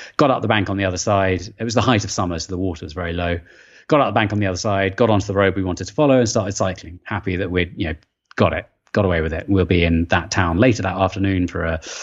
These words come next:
hostel and a shower and a good feed. And w-, in less than a minute, a military jeep sped up behind us, and this soldier jumped out, uh, and I <laughs> noticed first the Russian flag on his arm. And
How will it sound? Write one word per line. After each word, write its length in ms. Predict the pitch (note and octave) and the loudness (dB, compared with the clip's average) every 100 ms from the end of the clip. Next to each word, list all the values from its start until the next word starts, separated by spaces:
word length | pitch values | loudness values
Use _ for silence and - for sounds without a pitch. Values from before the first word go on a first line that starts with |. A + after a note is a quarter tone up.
| - - - | -14 -16 -2
hostel 540 | C3 - A2+ G#2 F#2 | 0 2 4 6 4
and 80 | E2+ | 0
a 20 | |
shower 400 | F2+ G#2+ F#2+ F#2 | -2 0 0 0
and 80 | E2 | -2
a 40 | |
good 140 | E2 E2+ | -4 -4
feed. 300 | F2 E2 E2+ - - - - _ _ - | -2 -4 -4 -12 -18 -18 -20 _ _ -2
And 380 | C3 A#2+ A#2 G#2+ | 2 4 4 2
w-, 560 | A2 A#2 D3+ D3 C#3 | -2 -10 -6 -6 -4
in 140 | A#2+ A#2+ | -2 2
less 240 | A#2 - | 2 0
than 100 | G2+ | -2
a 40 | G2 | -2
minute, 300 | G2 F2 F2+ | -2 -2 -6
a 180 | F2+ F2+ G#2 | -8 -4 -2
military 340 | G2 G2 G2+ | -4 -4 -6
jeep 300 | F2+ E2+ - | -4 -6 -6
sped 240 | - F#2 | -8 -8
up 100 | E2 | -8
behind 320 | - F2 F#2 F2 | -8 -4 -2 -2
us, 320 | E2 - - - | -2 -4 -6 -8
and 240 | F2 E2+ | -6 -4
this 160 | F2 - | -4 2
soldier 300 | A#2+ G2+ F2+ | 4 4 2
jumped 300 | F#2 F2+ G2+ | -2 0 0
out, 360 | F#2 F2+ - - _ | 0 -2 -8 -20 _
uh, 340 | F#2+ F2+ F2 F2 | -8 -4 -4 -2
and 100 | F#2 | 0
I 80 | F#2 | 2
<laughs> 140 | G2+ | 4
noticed 340 | F#2+ - F#2+ - | 4 2 0 2
first 280 | G#2 F2+ | 4 2
the 80 | - | 0
Russian 300 | F#2 F2+ F#2+ | -2 -2 -2
flag 440 | E2+ B2 F#2+ F2 - | 0 0 0 -2 -6
on 120 | F#2 | -6
his 320 | E2+ F2+ E2 - | -4 -2 -4 -2
arm. 340 | G#2+ F#2+ F2 E2+ - - - - - - _ - | 2 2 2 -2 -10 -18 -18 -20 -20 -20 _ -2
And 480 | G#2+ G2+ G2 G2+ | 2 2 2 2